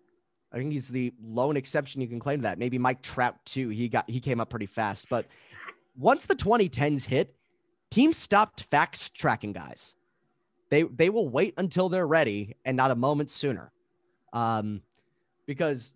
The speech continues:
they're, they're noticing what happens if they make it up to the bigs and their confidence gets crushed. So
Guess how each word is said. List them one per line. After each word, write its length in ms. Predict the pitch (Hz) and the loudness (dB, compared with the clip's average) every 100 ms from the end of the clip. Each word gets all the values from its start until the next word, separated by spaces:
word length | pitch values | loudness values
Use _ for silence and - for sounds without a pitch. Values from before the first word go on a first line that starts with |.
| 127 | 0
they're, 160 | 165 | 2
they're 260 | 139 143 165 | 2 2 4
noticing 300 | 170 180 180 | 4 4 2
what 100 | 165 | 6
happens 280 | 165 170 143 | 6 4 0
if 100 | - | 0
they 100 | 156 | 2
make 180 | 143 143 | 2 0
it 80 | 147 | -2
up 60 | |
to 80 | 151 | -4
the 60 | 135 | -2
bigs 240 | 226 139 | -2 -2
and 80 | 147 | -4
their 60 | 175 | -2
confidence 560 | 233 262 196 120 95 - | 0 0 0 -8 -10 -8
gets 200 | 107 - | -8 -8
crushed. 420 | 104 - - - _ _ _ _ _ _ _ _ _ | -10 -10 -14 -20 _ _ _ _ _ _ _ _ _
So 500 | - 135 123 117 | -2 0 2 0